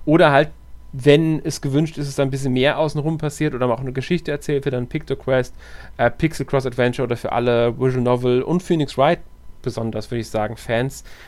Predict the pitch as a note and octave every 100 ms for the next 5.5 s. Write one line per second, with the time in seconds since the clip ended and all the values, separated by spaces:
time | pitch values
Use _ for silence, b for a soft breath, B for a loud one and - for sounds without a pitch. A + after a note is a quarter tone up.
0 | B - B2 B2+ D#3 F3 D3+ D3+ A#2+ G2
1 | - - - - - b b b b -
2 | - C#3 C3 A2+ - A2+ A2+ A#2 A2+ G#2
3 | G2+ - - G#2 F#2+ G2 F#2+ F#2+ - D3
4 | B2 C3+ C#3 C3 A2+ - A2+ G#2+ - -
5 | - - - F#2